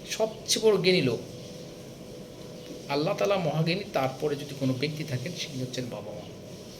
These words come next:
তাই অনুরোধ করব, এই সম্পদ কখনো হারাবেন না। হ্যাঁ, উপরওয়ালা যদি চান নিয়ে যাবেন হায়াত না থাকলে, এটা হলো এক হিসাব, কিন্তু ওই বি-, জীবিত অবস্থায় তার কষ্ট না হয়, তার যাতে মনটা খুশি থাকে।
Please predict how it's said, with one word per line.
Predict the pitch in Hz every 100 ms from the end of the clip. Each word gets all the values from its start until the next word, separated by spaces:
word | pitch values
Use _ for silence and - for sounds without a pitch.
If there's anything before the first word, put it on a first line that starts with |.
| - - - - - -
তাই | 113
অনুরোধ | 117 131 185 185
করব, | 196 214 269 - - - - - - - - -
এই | 185 190
সম্পদ | 180 175 190 170
কখনো | 143 151
হারাবেন | 120 113 131 120
না। | - - - - -
হ্যাঁ, | 233 190 113 - - - - - -
উপরওয়ালা | 165 190 202
যদি | 214 247 - - - - - - - -
চান | - 147 151 180
নিয়ে | 160 147
যাবেন | 135 131 131
হায়াত | 113 120 123
না | 123
থাকলে, | 120 120
এটা | 127
হলো | 185 -
এক | - 127
হিসাব, | 127 117 -
কিন্তু | 160 156 -
ওই | 202 220
বি-, | 170 180
জীবিত | 185 226 254
অবস্থায় | 220 185 180 170 156
তার | 151 -
কষ্ট | - - -
না | 160
হয়, | 123 - - - - - -
তার | 175
যাতে | 214 202
মনটা | 170 175 214
খুশি | 196 160 156
থাকে। | 135